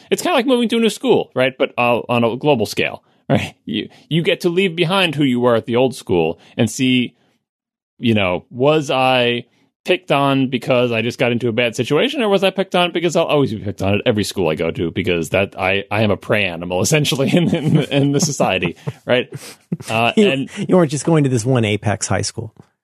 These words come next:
Speaker 1: Yeah,
Speaker 2: That's the
Speaker 1: yeah,
Speaker 2: problem.
Speaker 1: and,
Speaker 2: Yeah.
Speaker 1: and so there's a lot of, y-, y-, you know, you see that with, with, with people in a lot of cases. Some people just, they're born into a difficult situation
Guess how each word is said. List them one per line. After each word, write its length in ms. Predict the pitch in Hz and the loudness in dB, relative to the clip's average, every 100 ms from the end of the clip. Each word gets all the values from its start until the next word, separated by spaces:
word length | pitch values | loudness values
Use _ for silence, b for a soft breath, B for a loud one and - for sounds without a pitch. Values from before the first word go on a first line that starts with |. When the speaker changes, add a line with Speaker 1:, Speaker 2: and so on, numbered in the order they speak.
| _ - | _ -6
Speaker 1:
Yeah, 240 | 254 285 | -2 0
Speaker 2:
That's 140 | 107 104 | 0 0
the 80 | |
Speaker 1:
yeah, 80 | 175 | 0
Speaker 2:
problem. 240 | 104 90 107 | 0 -2 -2
Speaker 1:
and, 160 | 170 | 0
Speaker 2:
Yeah. 120 | 104 92 | 0 -2
Speaker 1:
and 140 | 165 | -2
so 120 | 190 | 0
there's 240 | 180 175 - | 0 -2 -2
a 40 | |
lot 140 | 185 | 0
of, 120 | 180 156 | 0 -2
y-, 80 | - | -10
y-, 480 | 95 - - - 135 | -12 -14 -16 -12 -10
you 140 | - 151 | -2 0
know, 80 | 120 | 2
you 80 | 123 | 2
see 120 | 185 | 2
that 100 | 147 | 2
with, 240 | 151 - | 2 0
with, 320 | - 131 127 _ _ _ _ | -2 -2 -2 _ _ _ _
with 200 | - 151 - | -6 -6 -2
people 400 | 240 220 123 87 | -2 2 0 0
in 140 | 101 | -4
a 100 | 107 | 0
lot 180 | 117 113 | 0 0
of 80 | 117 | 0
cases. 300 | 113 123 - | 0 0 0
Some 140 | 180 | 0
people 360 | 170 160 143 - 131 | 0 0 0 -2 -6
just, 240 | 123 127 | -4 -4
they're 120 | - 113 | -2 -2
born 400 | - 123 139 151 | -2 0 2 2
into 440 | 143 - 131 123 | -2 0 0 2
a 80 | 107 | 0
difficult 440 | 127 - 131 139 | -2 -2 -4 -4
situation 720 | - 135 135 98 95 101 95 | -6 -4 0 0 0 -4 -6